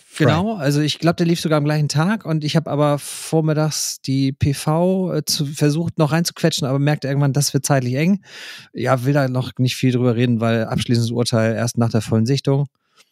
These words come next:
Speaker 2: Aber vielleicht noch so viel, also Sebastian Stan oder Stan, den ja auch Daniel vor kurzem, genau wie ich, in A, in A Different Man gesehen hat. Also ist schon beeindruckend, wie wandelbar er sich momentan gibt. Also Hut ab.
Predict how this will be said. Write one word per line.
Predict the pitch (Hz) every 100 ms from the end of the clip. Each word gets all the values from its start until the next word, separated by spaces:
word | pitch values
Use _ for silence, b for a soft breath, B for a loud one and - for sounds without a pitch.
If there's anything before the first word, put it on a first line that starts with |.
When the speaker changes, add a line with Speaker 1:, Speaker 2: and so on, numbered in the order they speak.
| b b
Speaker 2:
Aber | - 113 117
vielleicht | 120 120
noch | 117
so | 113 123
viel, | - 131 123
also | 110 113
Sebastian | 113 127 120 117 117
Stan | 113 - 123 143 151 147
oder | 139 110
Stan, | 117 - 117 127 120
den | 113 117 117 117
ja | 117 113
auch | 101 113 113 - -
Daniel | 117 131 123
vor | 123 -
kurzem, | - 120 - 120
genau | 117 113 110
wie |
ich, | 120 -
in | 120
A, | 117 -
in | 120 123 -
A |
Different | 117 127 113 107
Man | 123 143
gesehen | 135 135 135
hat. | 131 - B B B B _ _
Also | 135 135 160
ist | - 147
schon | - 185 170
beeindruckend, | 151 180 170 156 151
wie | 151
wandelbar | 160 170 139 120 117
er | 120
sich | 117
momentan | 113 113 110 107 107
gibt. | 104 101 -
Also | 107 117
Hut | 131
ab. | 131 110